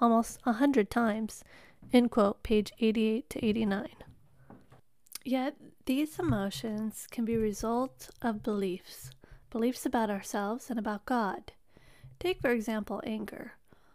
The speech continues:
Why do we usually get angry? Isn't it because we expect or desire certain behaviors or situations to conform to our expectations?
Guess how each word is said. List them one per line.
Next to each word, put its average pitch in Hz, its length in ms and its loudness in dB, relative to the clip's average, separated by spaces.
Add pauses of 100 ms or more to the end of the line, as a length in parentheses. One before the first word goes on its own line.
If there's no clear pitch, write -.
(200)
Why 208 200 4
do 208 100 0
we 226 120 0
usually 233 500 0
get 240 140 -2
angry? - 580 -4 (420)
Isn't 285 240 -2
it 294 120 -2
because 269 400 0
we 254 100 0
expect - 560 -6
or 226 160 -2
desire 202 600 -4
certain 262 380 -4
behaviors 220 880 -2
or 208 100 -4
situations 202 920 -6
to - 120 -14
conform 240 600 -2
to 233 240 -4
our 208 200 -4
expectations? 220 1080 -8